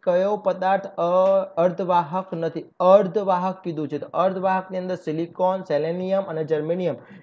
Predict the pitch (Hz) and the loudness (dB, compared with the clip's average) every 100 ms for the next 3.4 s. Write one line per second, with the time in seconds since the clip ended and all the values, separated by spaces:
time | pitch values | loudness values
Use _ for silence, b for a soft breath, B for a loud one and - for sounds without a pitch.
0 | - 143 147 147 175 196 196 202 214 202 | -6 -4 0 0 2 2 2 0 0 2
1 | 196 165 143 131 113 143 151 160 196 190 | 2 0 -2 -8 -6 -2 -2 -4 -8 -6
2 | 156 170 175 185 185 196 196 170 143 139 | -4 -4 -4 -4 -2 0 0 -2 -2 -2
3 | 131 - 165 202 | -2 -2 0 -2